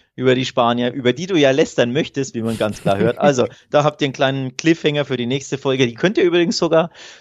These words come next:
Speaker 1: ähm, Samstag erscheinen möglicherweise, nicht erst Sonntag. Also
Speaker 2: Vielleicht sind
Speaker 1: die
Speaker 2: wir sogar super schnell.
Speaker 1: Ja, vielleicht sind wir super schnell. Dementsprechend, wer das im Blick haben möchte, ja logisch, der abonniert am besten den Podcast, denn dann verpasst das nicht, wenn die Folge, ähm,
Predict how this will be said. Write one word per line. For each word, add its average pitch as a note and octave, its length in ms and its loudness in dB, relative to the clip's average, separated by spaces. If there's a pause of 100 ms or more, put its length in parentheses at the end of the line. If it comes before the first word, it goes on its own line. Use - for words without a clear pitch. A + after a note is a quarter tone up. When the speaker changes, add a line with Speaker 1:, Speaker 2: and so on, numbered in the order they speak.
(140)
Speaker 1:
ähm, C#3+ 480 0 (680)
Samstag A2+ 480 -4
erscheinen F2+ 440 -12
möglicherweise, - 680 -12
nicht G#2+ 240 -4
erst F2+ 140 -2
Sonntag. - 480 -6
Also A2+ 400 2 (160)
Speaker 2:
Vielleicht A#2 400 -2
sind B2 100 -2
Speaker 1:
die A#2 60 2
Speaker 2:
wir A2+ 60 0
sogar G#2+ 220 -2
super G2 240 -10
schnell. F2+ 320 -10 (360)
Speaker 1:
Ja, B2+ 200 2
vielleicht B2 300 0
sind B2 80 -6
wir A#2+ 80 2
super G#2+ 220 -4
schnell. F#2 200 -8
Dementsprechend, D3 680 0
wer C#3+ 100 4
das D#3 160 2
im D#3 140 -2
Blick - 240 -6
haben C3 140 0
möchte, A#2 220 -4
ja A#2 180 2
logisch, A#2+ 360 -4
der - 160 -4
abonniert A#2 400 -2
am C3 100 2
besten B2+ 220 -4
den A2 80 -2
Podcast, - 400 -6
denn G#2+ 100 0
dann G2+ 200 0
verpasst - 420 -2
das A2 160 0
nicht, F#2+ 240 -8
wenn G2 140 -2
die F#2 100 -6
Folge, F2 440 -4 (360)
ähm, G2 360 0